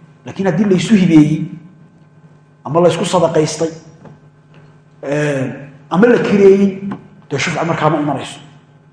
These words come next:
Haddii la shu-, la kireeyey, milkigiiba ma wareegin. Haddii la hibeeyeyna,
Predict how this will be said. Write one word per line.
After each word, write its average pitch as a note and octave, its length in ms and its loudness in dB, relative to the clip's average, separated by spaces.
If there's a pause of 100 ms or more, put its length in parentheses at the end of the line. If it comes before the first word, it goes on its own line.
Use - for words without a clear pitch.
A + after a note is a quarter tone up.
(120)
Haddii E3+ 220 -6
la E3+ 80 -2
shu-, F3+ 260 -6
la D#3+ 60 -4
kireeyey, F3 380 0
milkigiiba G3+ 420 2
ma G3 100 4
wareegin. C#3 340 0 (840)
Haddii D3+ 320 -2
la G#3+ 120 4
hibeeyeyna, F#3 720 4